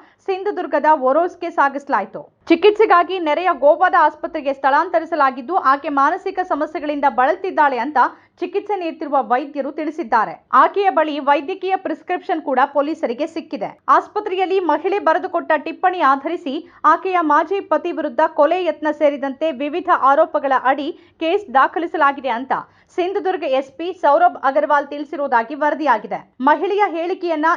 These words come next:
ಇನ್ನೂ ಅಧಿಕೃತವಾಗಿ ದಾಖಲಿಸಿಕೊಳ್ಳಬೇಕಾಗಿದೆ. ಆದ್ರೆ ಪ್ರಕರಣ ದಾಖಲಾದ ನಂತರ ಪೊಲೀಸ್ ತಂಡಗಳು ತನಿಖೆ ಪ್ರಾರಂಭಿಸಿವೆ ಅಂತ ಅವರು ಹೇಳಿದ್ದಾರೆ. ಮಹಿಳೆಯ ಹೇಳಿಕೆ ನಿಜವಾಗಿದೆಯಾ ಅಂತ ಪರಿಶೀಲಿಸೋಕೆ ಪೊಲೀಸರು ಪ್ರಯತ್ನ ಪಡ್ತಿದ್ದಾರೆ.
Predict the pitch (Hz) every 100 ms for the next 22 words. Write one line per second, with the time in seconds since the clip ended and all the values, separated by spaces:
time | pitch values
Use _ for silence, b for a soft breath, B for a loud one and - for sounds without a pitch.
0 | 285 294 339 392 311 349 349 359 294 277
1 | 311 240 262 320 311 330 269 269 262 262
2 | 233 240 262 392 - 254 285 269 - B
3 | B 302 311 415 403 311 311 320 330 311
4 | 277 269 339 262 190 - 302 403 415 330
5 | 311 302 339 285 285 294 330 277 269 359
6 | 349 339 294 285 220 233 208 277 320 277
7 | 262 233 190 156 _ _ _ _ _ _
8 | _ 254 277 320 330 294 302 302 302 269
9 | 269 294 330 339 302 330 311 302 294 285
10 | 320 381 339 349 330 339 339 285 302 339
11 | 294 302 277 285 359 349 294 311 233 226
12 | 175